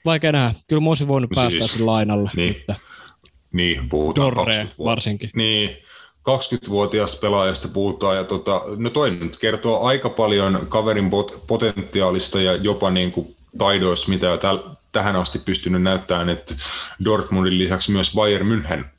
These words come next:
Speaker 2: on ollut hänestä tunnetusti niinku kiinnostunut jo pidemmän aikaa, ja Chelsea on hylännyt ilmeisesti useammankin tarjouksen Saksan mestareilta, tota, aikaisemmin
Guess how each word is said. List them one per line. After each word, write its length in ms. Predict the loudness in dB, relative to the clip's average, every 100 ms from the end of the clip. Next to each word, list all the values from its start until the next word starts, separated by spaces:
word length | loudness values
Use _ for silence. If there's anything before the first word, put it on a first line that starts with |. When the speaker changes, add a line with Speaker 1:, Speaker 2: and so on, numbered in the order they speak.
| -2
Speaker 2:
on 120 | 0
ollut 200 | 2 0
hänestä 440 | 0 -2 0 -2 -4 -14 -18 -18 _ _ -20 -10 -2
tunnetusti 500 | 0 0 -2 -2 0
niinku 220 | 0 -2
kiinnostunut 500 | -2 -2 0 0 0
jo 60 | 0
pidemmän 400 | 0 0 0 0
aikaa, 420 | 0 0 0 2
ja 200 | 2 0 -2 -4
Chelsea 420 | -2 -2 0 -2
on 80 | 0
hylännyt 440 | 0 0 -2 -6 -8 -14 -8
ilmeisesti 500 | -2 0 0 -4 -4 -2
useammankin 760 | 0 0 0 -2 -2 -2 -2
tarjouksen 760 | 0 0 0 -2 -2 -6 -6 -10 -6
Saksan 420 | -4 -2 -4 -4
mestareilta, 640 | -4 -4 -6 -4 -4 -6 -14 -20 -20 -20 _ _
tota, 200 | -8 -4 0
aikaisemmin 680 | 0 0 -4 -4 -8 -16